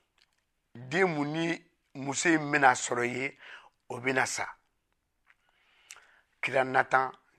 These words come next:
taara a ka so. Muso in nana jigin den na.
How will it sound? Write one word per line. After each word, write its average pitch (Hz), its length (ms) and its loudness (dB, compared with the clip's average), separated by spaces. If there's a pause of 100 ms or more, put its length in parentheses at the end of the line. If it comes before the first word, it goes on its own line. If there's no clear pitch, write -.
(200)
taara 123 360 6
a - 80 -8
ka - 160 -4
so. - 220 -8 (2500)
Muso 127 280 -2
in 165 160 4
nana 139 280 6
jigin 120 480 -10
den 143 200 2
na. 113 240 -2